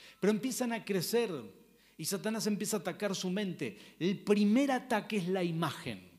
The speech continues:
de los padres. Satanás distorsiona a través de la cultura, a través de la sociedad, de muchos conceptos equivocados, erróneos, distorsiona. Y los hijos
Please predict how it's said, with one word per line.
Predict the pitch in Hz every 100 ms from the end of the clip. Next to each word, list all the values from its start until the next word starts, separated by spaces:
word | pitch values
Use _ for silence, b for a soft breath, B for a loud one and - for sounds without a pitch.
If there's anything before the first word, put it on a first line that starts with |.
| _ _ _
de | 131
los | 127
padres. | - 117 92 90 85 - - _ b b b
Satanás | - 165 226 202
distorsiona | 202 - 190 - - - 254 120 95 - B B B
a | 147
través | 165 175
de | 170
la | 165
cultura, | 147 139 - 269 247
a | 151
través | 151
de | 160
la | 151
sociedad, | 135 139 208 240
de | 175
muchos | 165 196 185
conceptos | 160 147 208 202 156
equivocados, | 147 147 139 131 254 254 -
erróneos, | 139 127 185 269 294 202 - - B B B B
distorsiona. | 233 202 - 208 175 - 247 269 156 95 - B B B B
Y | 180
los | 190 156 -
hijos | 247 - 240 214